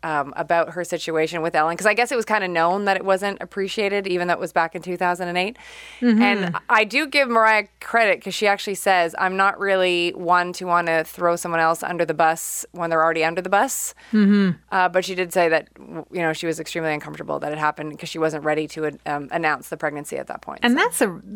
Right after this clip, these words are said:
Speaker 2: you know, i-, in retrospect, now that that's becoming a, a topic, it's, y-, you don't, it's so risky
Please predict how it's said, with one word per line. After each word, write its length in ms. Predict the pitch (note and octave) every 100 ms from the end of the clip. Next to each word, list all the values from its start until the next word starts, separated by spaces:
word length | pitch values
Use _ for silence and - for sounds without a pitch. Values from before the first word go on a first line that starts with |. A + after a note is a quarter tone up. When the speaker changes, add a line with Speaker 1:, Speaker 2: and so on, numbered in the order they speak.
| G#3 -
Speaker 2:
you 160 | A3
know, 240 | A3 F#3 F#3+
i-, 120 | C#3+ -
in 340 | A3+ A3 B3 A#3
retrospect, 600 | B3+ - G#3+ - F3 D3+
now 180 | F#3+ G3
that 140 | F#3
that's 380 | F#3 F3 - -
becoming 540 | G3+ G3 F#3 G3 F3 E3
a, 200 | C#3+ C#3
a 40 | -
topic, 680 | - G3 F3+ D3+ A3+ - - - _ _
it's, 600 | F#3 F3 - - - - - _ _ F#5+ _
y-, 160 | A3 - _ _ - - B3
you 140 | A3+
don't, 240 | D4+ F#4 -
it's 140 | G3+ -
so 220 | C#4 D4
risky 680 | A3+ C#4+ D#4+ - F3 C3+ -